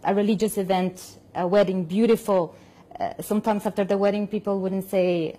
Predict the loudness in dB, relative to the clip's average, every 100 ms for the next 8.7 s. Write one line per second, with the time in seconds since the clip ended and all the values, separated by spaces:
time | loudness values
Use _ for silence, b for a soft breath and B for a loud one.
0 | -10 -6 -2 0 0 -2 -4 -6 -2 -2
1 | -2 -4 -6 -8 -6 -6 -4 -2 0 -2
2 | -2 0 0 0 -4 -8 -8 -4 0 2
3 | 0 -2 -6 -4 0 2 2 2 2 2
4 | -2 -2 -2 -2 -2 -4 -2 -4 -4 -2
5 | -2 -2 B B B -4 0 2 4 4
6 | 2 2 2 2 -4 -12 -12 -8 -4 2
7 | 2 2 0 0 -6 -12 -2 2 2 2
8 | 0 0 -2 -6 -2 -4 -4